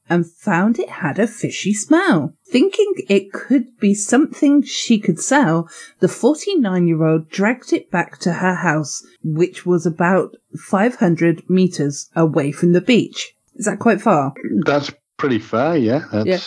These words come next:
Speaker 2: that's a reasonable distance.
Speaker 1: I suppose if you're dragging something as well, any, any distance is pretty far, isn't it? So
Speaker 2: This is true.
Speaker 1: the oval-shaped lump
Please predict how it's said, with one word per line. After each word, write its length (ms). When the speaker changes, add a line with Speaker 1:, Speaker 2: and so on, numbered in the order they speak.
Speaker 2:
that's 240
a 60
reasonable 460
distance. 560
Speaker 1:
I 60
suppose 260
if 80
you're 140
dragging 340
something 300
as 120
well, 200
any, 400
any 180
distance 460
is 100
pretty 240
far, 280
isn't 200
it? 160
So 200
Speaker 2:
This 240
is 120
true. 440
Speaker 1:
the 200
oval-shaped 840
lump 440